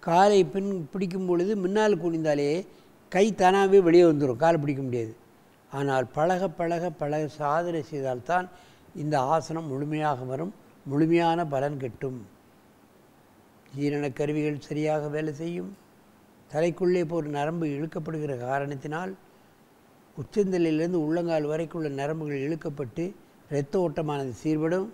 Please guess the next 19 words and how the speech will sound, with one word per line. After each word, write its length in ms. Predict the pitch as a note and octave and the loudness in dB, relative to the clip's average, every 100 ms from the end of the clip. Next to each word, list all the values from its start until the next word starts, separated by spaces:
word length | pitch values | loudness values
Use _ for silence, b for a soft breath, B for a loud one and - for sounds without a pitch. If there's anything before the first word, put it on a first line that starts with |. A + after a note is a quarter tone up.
| - - - - | -14 -20 -20 -10
பந்துக்கிண்ண 480 | C#3 E3 F3+ G3+ F3 D#3+ | -6 -4 -2 -2 -2 -2
முட்டு 280 | D3 B2+ C#3+ C3+ B2+ - - - | -4 -2 -2 -4 -8 -18 -20 -10
நன்றாக 440 | C3+ D3+ D#3 D3 C#3 B2+ B2 - - - - _ _ _ _ _ - | -4 0 2 2 2 0 -4 -16 -20 -20 -20 _ _ _ _ _ -6
சுழலப்படுவதால் 880 | E3+ F3 F3+ D3 E3 D3+ D3 E3+ F3+ D3+ | 0 2 2 0 -2 0 0 0 0 -2
அது 180 | D#3+ F3 D3+ F3 - - - - - | 2 2 2 -4 -16 -20 -20 -20 -14
சரியாக 360 | - D3+ D#3+ D3+ C3+ | -4 0 2 2 0
இயங்கும். 360 | C#3+ D#3+ F3+ G3+ B B B | -2 -2 -4 -4 B B B
இவர்கள் 340 | - D#3 D3+ C#3 C#3+ | -2 -2 0 -2 -2
மற்ற 340 | D#3 - B3 G#3+ D#3+ | -4 0 2 2 0
போட்டிகளிலும் 720 | F3 G3+ G3 G#3 F3+ F3 G3+ A3 - - - - | 0 0 0 0 2 2 0 -4 -14 -20 -20 -10
இவர்கள் 320 | D#3 D#3 D3+ C#3+ | -4 0 0 0
வெற்றி 220 | D3 G#3 | -2 0
பெறுவதற்கு 580 | F#3 E3+ D#3+ C#3+ C3+ F3+ | 2 2 0 -2 -2 -2
இந்த 100 | D#3 | 0
உடல் 360 | C3 D#3 G3 E3+ | -2 0 -2 0
தகுதி 220 | D#3+ D#3 | 0 0
கிடைத்து 360 | E3+ D3 C#3+ D3 | -4 -6 -6 -6
விடுகிறது 500 | C3+ B2+ A#2+ B2+ C#3+ C3 b b - | -6 -8 -8 -8 -10 -12 b b -6
என்பதுதான் 560 | C#3 D#3 D#3+ D#3 D#3+ | -2 0 2 2 2